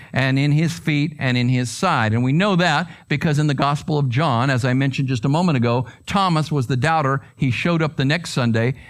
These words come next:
and he had said, "Hey, unless he shows me the wounds and I can stick my finger into the holes in his hand, I'm not gonna believe." Well, Jesus showed up and said, "Here it is, Thomas. These are the wounds. Put your hand here." And Thomas at that point didn't need to see anymore, do anymore.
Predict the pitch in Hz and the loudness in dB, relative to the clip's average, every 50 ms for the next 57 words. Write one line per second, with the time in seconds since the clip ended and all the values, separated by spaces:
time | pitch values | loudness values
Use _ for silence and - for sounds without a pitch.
0 | - 160 - 123 135 131 127 123 120 139 139 139 127 117 104 - - 196 175 143 | -10 -4 -2 0 0 2 2 2 2 2 2 2 0 0 -2 -2 0 0 2 2
1 | 127 127 143 165 147 117 117 120 120 147 175 190 - 208 170 - 165 185 180 180 | 2 2 2 2 2 0 0 0 2 2 0 0 0 0 -2 0 0 0 0 2
2 | 175 156 160 160 151 143 135 139 160 180 175 156 143 139 135 117 - - - - | 2 2 2 2 2 2 2 2 2 2 2 2 2 2 0 -2 -4 -8 -8 -4
3 | - 127 143 151 151 - 147 120 104 - - 202 208 - 190 170 151 143 143 - | -2 0 0 0 0 0 -2 -2 -2 -2 -4 -4 -2 0 0 0 0 0 0 0
4 | - 240 269 240 185 156 147 147 147 147 143 143 151 165 175 180 165 143 151 135 | -2 0 2 2 2 2 2 2 2 0 0 0 0 0 0 0 0 0 0 0
5 | 127 127 113 160 165 156 131 131 131 135 139 139 123 - 123 113 104 110 123 135 | 0 0 0 0 0 2 2 0 0 0 0 -2 -2 -2 -2 -2 0 0 0 0
6 | 127 107 90 87 - - - - - - 120 113 107 170 214 190 170 143 - - | 0 -2 -2 -6 -10 -18 -20 -12 -4 -2 -2 0 0 0 0 2 0 -2 0 0
7 | 170 160 160 156 143 143 123 117 139 131 127 147 151 151 151 147 156 147 120 110 | 0 0 0 0 -2 -2 -2 -2 -2 0 0 0 0 0 0 0 0 0 0 -2
8 | 107 107 - 117 107 104 110 110 107 - - _ _ _ _ _ _ _ _ _ | -4 -2 -2 -2 0 0 -2 -2 -6 -10 -18 _ _ _ _ _ _ _ _ _
9 | _ _ _ - 127 147 147 131 147 135 123 123 123 131 117 95 85 82 - - | _ _ _ -2 0 0 0 0 0 0 0 0 0 0 0 -2 -4 -6 -12 -18
10 | - _ _ _ _ - 175 190 185 - 190 170 185 208 226 208 135 110 104 90 | -20 _ _ _ _ -4 -4 -2 0 0 2 2 2 2 0 0 0 0 0 -2
11 | 80 - - - - - 117 120 113 180 185 202 196 156 - 147 127 - 190 185 | -4 -8 -14 -18 -12 -4 -4 -2 0 2 2 2 2 0 0 -2 -2 0 -2 -2
12 | 170 - 151 147 147 147 147 147 147 147 139 131 123 107 - 147 139 131 127 123 | 0 -2 -2 -2 0 0 0 0 0 0 0 -2 -4 -2 -2 0 0 2 2 2
13 | 120 120 123 120 123 117 120 151 147 123 107 95 95 92 98 - | 2 2 2 0 0 0 0 0 2 2 2 0 -2 -4 -6 -14